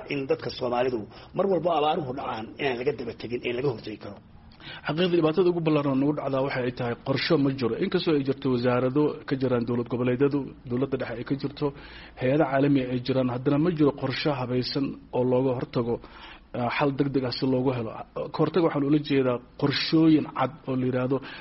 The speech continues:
Speaker 2: abaaruhu, ma ogsoontaa, roobka intuusan imaan waa la qiyaasi karaa imaatinkiisa, waqtigu soo beegan yahay. Soomaalida taqaan dhaqan baa jiro,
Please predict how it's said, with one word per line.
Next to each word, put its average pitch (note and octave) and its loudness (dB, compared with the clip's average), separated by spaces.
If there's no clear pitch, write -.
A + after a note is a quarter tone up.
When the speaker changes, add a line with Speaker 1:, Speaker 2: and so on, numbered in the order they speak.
Speaker 2:
abaaruhu, D3+ 2
ma D#3+ 4
ogsoontaa, D3+ 2
roobka D#3 2
intuusan C#3+ -4
imaan C3 2
waa B2 0
la B2+ 0
qiyaasi C#3 2
karaa B2 -2
imaatinkiisa, C3 0
waqtigu C#3 -2
soo C3+ -2
beegan B2 -4
yahay. A2 -6
Soomaalida C3+ 2
taqaan C3+ -2
dhaqan C3+ 0
baa B2+ 0
jiro, C3+ 0